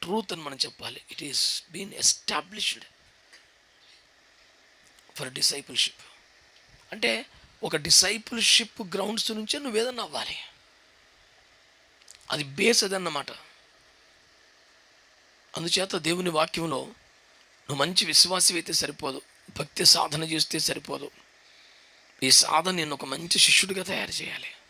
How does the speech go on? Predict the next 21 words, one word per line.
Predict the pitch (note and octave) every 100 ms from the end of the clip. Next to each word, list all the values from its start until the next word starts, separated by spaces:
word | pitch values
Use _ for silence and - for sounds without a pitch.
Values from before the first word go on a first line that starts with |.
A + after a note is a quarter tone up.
| _ - - - - - - _ _ _ _ _ - _
నేటి | D#3 D3
సంఘాల్లో | D3+ C#3+ D#3+ F3+ F#3+
సభ్యులు | E3+ D#3+ D#3+ A#3 A3
ఉంటున్నారు, | F3 E3 C#3 - - _ _ _ - - - _ _ -
క్రైస్తవ | E3+ F#3 - F#3+
పరిభాషలో | E3+ F3 F3+ D3+ -
బిలీవర్స్, | F#3 D3+ E3+ G3+ D#3 -
విశ్వాసులు | C3 - E3+ F3+ F3+ F3+ D3+
అని | C#3
పిలుస్తుంటారు. | - D3 - C3 - - - - _ _ _ _ _ _ _ _ _ _ _
మేము | F3
పలానా | D#3+ D#3+ D#3+
సంఘానికి | D3+ D3 C#3+ D3
వెళ్తాం, | C3 C3+ D3
మేము | D3
విశ్వాసులం, | C#3 - D3+ C#3+ C3 B2+
వాళ్ళ | C3+ B2+
సేవకులు, | - C3 C3+ C3 B2+ C3 - - - _
ఇలాంటి | D#3 D#3 D3+
భాష | C3 C#3 F3
నడుస్తుంటది. | F3 C#3 - B2+ A#2+ C#3